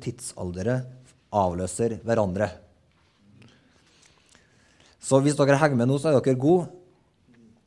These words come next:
Så, så jeg hå-, men jeg hå-, men det, men det her er veldig, det her er veldig viktig, fordi at det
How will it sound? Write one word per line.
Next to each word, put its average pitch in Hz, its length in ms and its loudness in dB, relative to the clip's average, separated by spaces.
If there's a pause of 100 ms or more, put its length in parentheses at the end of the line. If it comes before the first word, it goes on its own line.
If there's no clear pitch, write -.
(140)
Så, 120 160 -4 (720)
så 127 80 -2
jeg 123 100 -2
hå-, 131 140 -6
men 135 100 2
jeg 135 140 0
hå-, - 80 -8 (500)
men 143 140 4
det, - 80 -6
men 151 140 4
det 151 100 2
her 165 160 4
er 165 80 0
veldig, 160 260 2 (160)
det 139 140 0
her 160 80 2
er 170 80 2
veldig 160 240 6
viktig, 160 240 2 (260)
fordi 139 320 0
at 139 140 -2
det 135 80 -2